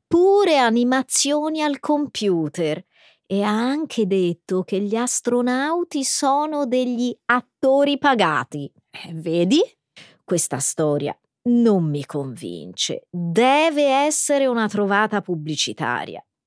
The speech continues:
Speaker 1: Oppure è possibile che il signor Hughes abbia detto di credere che la Terra sia piatta solo per raccogliere dei fondi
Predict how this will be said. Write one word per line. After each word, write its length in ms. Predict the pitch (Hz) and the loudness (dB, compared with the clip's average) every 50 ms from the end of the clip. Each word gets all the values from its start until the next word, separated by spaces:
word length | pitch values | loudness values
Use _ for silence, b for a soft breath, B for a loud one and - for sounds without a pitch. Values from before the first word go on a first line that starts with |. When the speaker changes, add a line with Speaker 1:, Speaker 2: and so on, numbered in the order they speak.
| _ _ _ _ _ _ - | _ _ _ _ _ _ -6
Speaker 1:
Oppure 680 | 196 170 - _ - 208 247 262 208 - - _ _ _ _ _ _ _ _ _ _ _ _ | -6 -6 -6 _ -6 -2 0 0 0 0 -2 _ _ _ _ _ _ _ _ _ _ _ _
è 120 | - 208 | 0 0
possibile 760 | - - 202 180 - - - 214 226 226 233 220 202 180 165 | 0 -2 -2 -2 -2 -2 -2 -2 -2 0 0 2 2 0 0
che 120 | - - 185 | -2 -4 -4
il 220 | 170 170 160 165 | -4 -2 -4 -6
signor 640 | - - - - 180 170 175 175 190 190 196 180 165 - - - | -6 -6 -4 -4 -2 -2 -2 -2 0 -2 -2 -2 -4 -6 -8 -6
Hughes 500 | 214 262 285 277 214 214 247 233 - B B B B B B B B B B B _ | -4 -2 0 0 2 0 0 0 -2 B B B B B B B B B B B _
abbia 380 | - 175 175 175 175 190 190 208 | -2 -2 0 0 2 2 2 2
detto 500 | 214 254 277 285 302 302 _ - 262 254 | 4 4 4 4 2 0 _ -2 0 0
di 180 | 220 240 226 | 0 0 -2
credere 680 | - - 262 262 262 247 220 196 180 165 175 170 170 160 | 0 0 2 4 4 4 4 4 2 2 0 0 0 -2
che 180 | - - 165 156 | -2 -4 -4 -4
la 220 | 160 160 165 165 | -4 -4 -4 -4
Terra 580 | - - 208 233 277 294 277 240 208 190 190 208 | -2 0 2 2 4 4 2 2 0 0 -2 -2
sia 300 | 202 - - 240 240 262 | -2 -2 0 0 0 0
piatta 720 | - - 277 277 269 277 285 302 339 - _ - 330 320 320 b b b b b b b | -2 -2 -2 0 0 0 0 0 -2 -4 _ -4 -4 -2 -4 b b b b b b b
solo 800 | - - - - - 311 294 302 302 302 320 320 330 330 330 | -8 -4 -2 0 2 4 4 4 6 4 4 4 2 0 0
per 180 | 330 - 269 240 | 0 2 0 2
raccogliere 960 | 240 240 240 247 - _ - 269 233 240 247 262 233 226 233 226 226 226 214 | 2 2 2 0 0 _ 0 2 2 2 2 2 2 2 2 2 2 2 2
dei 280 | 202 262 285 302 311 330 | 2 2 2 2 2 0
fondi 840 | - - - 240 208 202 196 190 196 208 208 202 185 233 233 233 | 0 0 2 2 4 4 2 2 2 0 0 -2 -2 -4 -8 -10